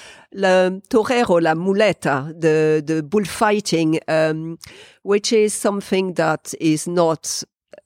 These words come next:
what I appreciate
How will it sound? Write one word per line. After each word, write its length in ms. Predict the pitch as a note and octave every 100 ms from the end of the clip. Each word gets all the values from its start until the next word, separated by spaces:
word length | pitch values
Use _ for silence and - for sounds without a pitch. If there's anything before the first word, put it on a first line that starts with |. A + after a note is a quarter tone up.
| _ _ _ _ - _ - - - _ _ _ _ _ _
what 220 | F3+ F3 E3
I 40 |
appreciate 840 | E3 - F#4 - F3 C#3+ - -